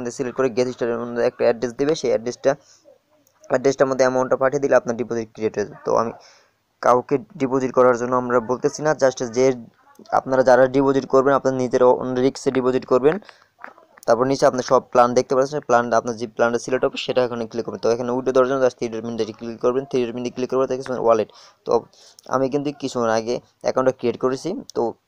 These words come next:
আমি সাইটটা অনেক দিন ধরে দেখতেছি, সাইটটা নিয়ে sure আসছিলাম না যে সাইটটা payment করে কিনা।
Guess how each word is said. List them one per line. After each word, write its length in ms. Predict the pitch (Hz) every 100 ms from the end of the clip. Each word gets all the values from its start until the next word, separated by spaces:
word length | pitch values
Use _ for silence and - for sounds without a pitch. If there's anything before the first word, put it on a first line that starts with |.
| _ -
আমি 100 | 131 143
সাইটটা 180 | 135 143
অনেক 100 | 151
দিন 80 | 143
ধরে 100 | 139 127
দেখতেছি, 300 | 131 - 151 151
সাইটটা 240 | 131 123 123
নিয়ে 120 | 123 117
sure 160 | 131 131
আসছিলাম 240 | 135 131 127
না 60 | 127
যে 60 | 117
সাইটটা 200 | 123 120 113 -
payment 240 | 120 123 117
করে 120 | 123 117
কিনা। 140 | 139